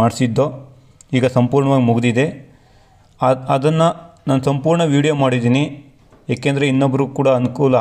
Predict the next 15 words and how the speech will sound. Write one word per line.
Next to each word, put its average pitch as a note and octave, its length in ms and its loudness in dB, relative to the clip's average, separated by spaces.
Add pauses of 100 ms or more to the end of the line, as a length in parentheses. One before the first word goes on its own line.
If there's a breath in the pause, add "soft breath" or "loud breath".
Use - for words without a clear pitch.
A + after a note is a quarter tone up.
ಆಗಲಿ B2+ 240 0
ಅಂತ. A#2 140 0 (800 loud breath)
ಆದ್ದರಿಂದ C#3+ 320 2 (140)
ನಾವು C3+ 140 4 (120)
ಕಟ್ಟಬೇಕಾದ್ರೆ C#3 560 0 (140)
ಏನೆಲ್ಲ C3+ 240 2 (100)
ತಪ್ಪುಗಳನ್ನು C3 500 0
ನಡೆದೋ, A#2+ 280 2 (340)
ಕೆಲಸಗಾರರು B2+ 720 2
ಏನೆಲ್ಲ B2 280 2 (140)
ತಪ್ಪುಗಳನ್ನು B2 480 2 (120)
ಮಾಡಿದ್ರು, B2 380 2 (560 loud breath)
ಮತ್ತು C3 220 0 (120)
ಮೆಟೀರಿಯಲ್ C#3+ 360 0
ತೊಗೋಬೇಕಾದ್ರೆ C3 500 2